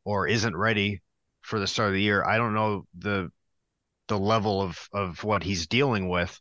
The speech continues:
So I don't know. I would look into other options, uh, the veteran route, maybe trade for a guy like Carson Wentz, who I think,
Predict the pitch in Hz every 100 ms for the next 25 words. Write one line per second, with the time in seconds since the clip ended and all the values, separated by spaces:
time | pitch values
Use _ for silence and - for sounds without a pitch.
0 | _ - - - - - - 107 95 95
1 | 85 - _ _ _ _ 107 110 113 107
2 | 98 98 120 135 123 113 - 107 107 92
3 | 98 95 92 95 - 98 92 87 - -
4 | - _ - 87 87 95 82 101 95 95
5 | 92 92 87 101 120 127 107 - 113 110
6 | 95 113 104 - 104 104 104 98 - 110
7 | 95 101 92 101 80 - 107 98 90 110
8 | 92 -